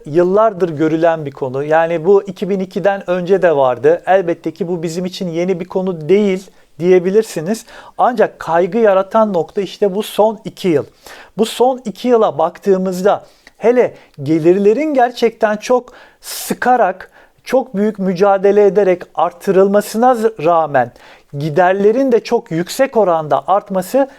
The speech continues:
işte bakın şu sonuca vardırıyor bizi. Demek ki hükümetin iktisadi ve siyasi tercihlerinde büyük yanlışlar var.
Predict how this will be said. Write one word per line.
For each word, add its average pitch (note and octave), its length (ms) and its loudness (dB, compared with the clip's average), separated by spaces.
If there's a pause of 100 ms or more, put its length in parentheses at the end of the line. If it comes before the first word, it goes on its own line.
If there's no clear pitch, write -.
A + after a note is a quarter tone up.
(120)
işte G3+ 320 -2
bakın A3+ 220 0
şu C4+ 220 -6
sonuca E3 520 0
vardırıyor C#3 540 0
bizi. F#3 260 0 (280)
Demek A#3 400 0
ki D#3+ 160 -2
hükümetin G3+ 640 -4 (260)
iktisadi G#3+ 760 -2
ve A3 100 0
siyasi G3+ 680 0
tercihlerinde F#3 920 0 (340)
büyük D#3+ 420 0
yanlışlar C#3+ 580 -2
var. A2 180 -4